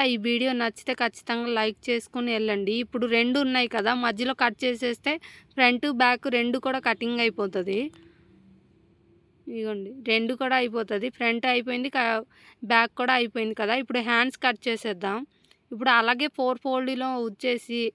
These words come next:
కట్ చేసుకుందాం. కానీ దీంట్లో కట్ చేస్తే వై-, ఇది వైట్ కదా, నా మార్కర్ బ్లూ ఉంది, అందుకోసం నేను పేపర్ మీద కట్ చేసి చూపిస్తాను.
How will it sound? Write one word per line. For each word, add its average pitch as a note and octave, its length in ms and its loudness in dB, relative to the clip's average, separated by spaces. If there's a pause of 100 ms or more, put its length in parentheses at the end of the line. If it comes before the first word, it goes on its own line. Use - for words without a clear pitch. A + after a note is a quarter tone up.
(460)
కట్ A#3 220 -2
చేసుకుందాం. A3+ 640 -4 (100)
కానీ B3+ 300 -2
దీంట్లో B3+ 400 -2
కట్ B3 240 0
చేస్తే C4 300 -2
వై-, A#3 240 2 (140)
ఇది A#3+ 140 4
వైట్ A#3 420 8
కదా, B3 240 6
నా C#4 180 6
మార్కర్ A3+ 440 4
బ్లూ A#3 220 4 (120)
ఉంది, A3+ 380 4
అందుకోసం B3+ 580 2
నేను B3 180 2
పేపర్ A#3+ 340 2
మీద C4 220 2
కట్ A3+ 240 0
చేసి A#3 200 0
చూపిస్తాను. G#3+ 680 -2